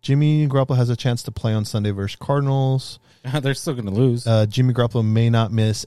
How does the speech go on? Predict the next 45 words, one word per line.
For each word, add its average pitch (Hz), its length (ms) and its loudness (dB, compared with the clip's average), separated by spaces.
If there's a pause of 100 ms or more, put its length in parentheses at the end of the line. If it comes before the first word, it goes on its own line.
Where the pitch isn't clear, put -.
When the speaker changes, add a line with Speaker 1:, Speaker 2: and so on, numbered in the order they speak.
Speaker 1:
any 139 240 2
time 113 460 0
with 104 280 -4
calf 101 380 -6
injury. - 480 -16 (2000)
Speaker 2:
Also, 180 220 0
the 135 100 2
Cardinals. 113 540 -2
Wow. 117 360 -8 (580)
Speaker 1:
If 135 140 4
Speaker 2:
Hats 160 180 4
Speaker 1:
I 220 40 6
Speaker 2:
off 240 60 6
Speaker 1:
was, 214 120 6
Speaker 2:
to 123 60 -2
the 135 60 2
Speaker 1:
if 131 60 4
I 135 40 2
Speaker 2:
Cardinals. 214 180 6
Speaker 1:
was 131 160 4
Jimmy, 135 280 4
man, 139 260 6
I'd 175 240 -2
probably 120 440 0
would 101 220 -4 (160)
kind 104 240 -2
of 101 100 -4 (180)
advocate 104 480 -4
to - 60 -12
sit - 280 -4
out 95 280 -6 (1500)
that 95 220 -10
game, 95 340 -12 (300)
because 135 180 2
that 214 120 2
game's 262 160 2
Speaker 2:
Yeah. - 80 4
Speaker 1:
gonna 143 60 4
be 120 200 4
a, 113 160 -2 (120)
a, 107 140 -2
that's - 240 -4
gonna 160 80 -2
be 113 80 -4
an - 60 -12